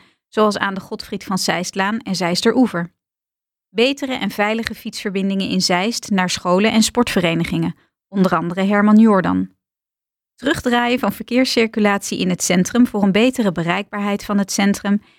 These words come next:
en verminderen van overlast in omliggende wijken. Realisatie van nieuw station Driebergen-Zeist, waardoor bereikbaarheid per fiets, bus, auto en trein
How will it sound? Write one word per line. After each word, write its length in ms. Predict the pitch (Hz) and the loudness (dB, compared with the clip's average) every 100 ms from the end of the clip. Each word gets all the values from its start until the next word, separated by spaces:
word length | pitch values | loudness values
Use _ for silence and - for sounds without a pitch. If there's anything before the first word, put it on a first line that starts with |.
| _ - | _ -8
en 100 | 214 | 2
verminderen 460 | 196 196 226 226 | 4 6 6 4
van 160 | 190 180 | 0 0
overlast 520 | 175 190 208 208 - | 0 0 0 0 0
in 160 | 190 175 | -2 2
omliggende 420 | 175 185 214 208 | 4 6 4 4
wijken. 460 | 175 165 - 175 _ _ _ _ _ _ | 0 -4 -8 -16 _ _ _ _ _ _
Realisatie 840 | - 190 185 180 190 185 - 226 208 | -4 0 2 2 0 -2 -2 -4 -2
van 140 | 196 | 0
nieuw 160 | 196 196 | 2 0
station 380 | - 190 175 | -2 -2 -2
Driebergen-Zeist, 1040 | 180 190 180 170 165 180 175 170 226 - - _ _ - | 0 2 2 0 -2 -2 -2 -2 -4 -10 -16 _ _ -8
waardoor 260 | 202 202 | -2 0
bereikbaarheid 760 | 196 185 190 190 214 214 214 - | 2 0 -2 -4 -4 -2 -4 -4
per 160 | 185 | -6
fiets, 420 | 180 233 262 - - _ _ | -4 -4 -4 -6 -10 _ _
bus, 460 | 170 202 220 - - _ _ _ | 0 2 2 0 -6 _ _ _
auto 440 | 226 247 247 233 226 | 0 0 2 -2 -4
en 220 | - 247 294 | 0 2 2
trein 480 | 202 180 202 262 | 0 -2 0 -2